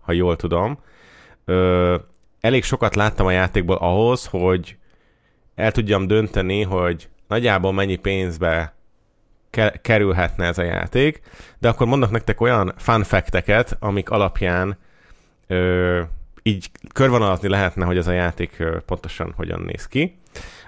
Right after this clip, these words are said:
Az a hír járja az interneten, vagy az, az információ került ki, hogy ez a játék nagyjából kétszázezer példánynál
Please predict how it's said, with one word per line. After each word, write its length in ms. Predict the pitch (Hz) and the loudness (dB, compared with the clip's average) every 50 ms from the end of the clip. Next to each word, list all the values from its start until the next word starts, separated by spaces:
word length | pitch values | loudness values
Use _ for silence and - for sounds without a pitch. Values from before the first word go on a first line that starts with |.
| - _ _ - | -20 _ _ 0
Az 260 | 123 147 151 135 - | 0 0 0 0 -2
a 80 | 123 113 | -2 -2
hír 280 | 95 95 123 120 104 | 0 0 0 0 2
járja 400 | 98 98 98 98 95 92 92 90 | 2 4 4 4 4 4 2 2
az 200 | 87 - 95 85 | 0 0 -2 -2
interneten, 640 | 98 98 95 - 90 85 82 82 - - 92 104 107 | -2 -2 0 0 0 0 0 -2 -2 -2 -2 0 0
vagy 120 | 95 87 87 | 0 2 2
az, 200 | 90 85 - - | 0 0 -2 -4
az 180 | - 90 82 - | -8 -8 -8 -4
információ 960 | - 110 113 - 104 98 90 90 87 82 - - 95 90 87 87 87 - - - - | -4 -4 -2 -2 -2 0 0 0 0 -2 -2 -2 0 0 0 0 -2 -4 -10 -10 -4
került 320 | - 110 98 98 92 - | -2 0 2 2 0 0
ki, 320 | - - 156 170 175 - - - - _ _ | 0 0 0 0 0 -2 -8 -20 -20 _ _
hogy 160 | - 98 - 110 | -6 -2 0 0
ez 140 | 127 123 | 0 2
a 40 | 123 | 2
játék 580 | 104 98 95 104 117 - - 156 160 - - - | 2 2 2 2 0 0 0 -2 -2 -2 -4 -4
nagyjából 540 | 104 113 117 110 101 92 90 101 101 98 - | -4 -2 0 2 2 2 4 4 2 2 0
kétszázezer 800 | - - 131 135 139 - - 95 85 92 101 92 95 87 - - | 0 0 0 0 0 0 0 0 0 0 0 0 0 0 0 0
példánynál 840 | - 104 95 95 87 87 82 82 85 95 101 110 113 120 123 - | 0 0 2 2 2 0 0 0 0 0 0 0 0 -2 -4 -6